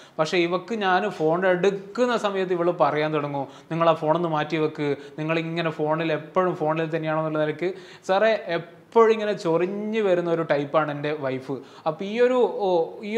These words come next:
ഒരു പറയൽ, ഈ വീണ്ടും വീണ്ടും ഇങ്ങനെ പറയുന്ന സമയത്ത് എനിക്ക്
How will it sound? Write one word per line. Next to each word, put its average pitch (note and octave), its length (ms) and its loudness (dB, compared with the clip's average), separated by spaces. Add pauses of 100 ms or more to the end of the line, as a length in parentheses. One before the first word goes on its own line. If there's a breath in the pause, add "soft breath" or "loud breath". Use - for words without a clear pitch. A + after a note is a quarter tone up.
ഒരു A#3 160 8 (540)
പറയൽ, F3 360 4 (260)
ഈ - 20 -2 (280)
വീണ്ടും E3+ 320 0
വീണ്ടും A3+ 200 0
ഇങ്ങനെ G#3+ 220 0
പറയുന്ന E3+ 360 0
സമയത്ത് E3+ 320 -4
എനിക്ക് D3+ 220 -2